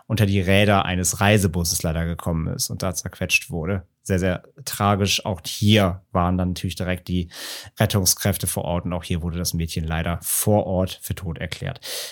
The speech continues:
Äh, sehr, sehr tragische Fälle natürlich, aber beide belegen eben, dass dieser Mythos, dass Disney es verhindern würde, dass Menschen auf dem Gelände für tot erklärt werden, ähm, ja, hebelt die aus und ja, man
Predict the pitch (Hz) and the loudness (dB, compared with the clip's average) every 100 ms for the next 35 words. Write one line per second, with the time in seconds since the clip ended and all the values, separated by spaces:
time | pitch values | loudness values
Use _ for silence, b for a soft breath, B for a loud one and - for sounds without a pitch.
0 | B 113 107 113 123 123 123 127 117 127 | B 2 4 6 6 8 6 8 6 6
1 | 127 123 117 127 120 117 117 104 95 101 | 8 8 6 6 6 4 2 2 4 4
2 | 104 101 95 90 95 101 - 92 95 90 | 4 4 4 4 4 4 2 2 2 0
3 | 98 - 98 90 104 147 143 104 - 92 | -2 0 2 6 8 8 8 4 4 0
4 | 90 113 - 95 - 90 117 117 110 95 | 0 2 2 -2 0 6 8 10 8 6
5 | 101 101 95 87 - 104 95 - 87 - | 4 4 2 0 -2 0 2 2 -2 -4
6 | B B B - 98 - 98 95 95 - | B B B -2 0 2 2 4 2 0
7 | 92 98 92 - 98 95 92 87 92 95 | -4 -4 -4 -4 -2 -2 0 0 0 -4
8 | _ _ 92 87 85 87 82 - 107 113 | _ _ -6 -4 -4 -6 -8 2 2 2
9 | - 98 85 101 - - 98 - - B | 0 -2 2 2 2 0 0 -2 -4 B
10 | B B B - 107 104 - - 82 - | B B B 2 4 4 0 -12 -18 -20
11 | _ 147 127 | _ 4 6